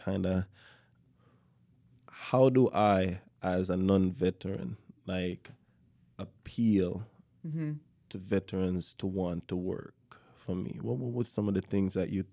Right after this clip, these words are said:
Speaker 1: think I could do as a business owner to, to say, let them look at me? 'Cause I know, uh, they're, they're big on leadership,
Speaker 2: Mm-hmm.
Speaker 1: right? I know that they're big on that.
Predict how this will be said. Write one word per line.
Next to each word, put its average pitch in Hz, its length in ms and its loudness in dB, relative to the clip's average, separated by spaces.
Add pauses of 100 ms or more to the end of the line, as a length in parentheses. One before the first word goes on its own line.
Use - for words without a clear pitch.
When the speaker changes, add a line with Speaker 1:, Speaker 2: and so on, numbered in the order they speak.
Speaker 1:
think 95 280 -2
I 90 140 -6
could 87 260 -10
do 90 160 0
as 90 140 -4
a 92 80 -8
business 90 420 0
owner 92 380 -6
to, 95 240 -8 (600)
to 98 60 -10
say, - 380 -6 (100)
let - 240 0 (120)
them 107 260 6
look 95 240 2
at 92 240 -2
me? 98 260 2
'Cause 92 180 -6
I 92 120 2
know, 101 560 6 (640)
uh, 87 160 -8
they're, 95 280 2
they're 95 200 0
big 95 280 2
on 92 200 0
leadership, 92 640 -2 (420)
Speaker 2:
Mm-hmm. 147 140 -8
Speaker 1:
right? 95 260 -4
I 95 80 -6
know 95 480 4
that - 220 -4
they're 95 120 0
big 92 280 2
on 90 220 -2
that. 90 240 -6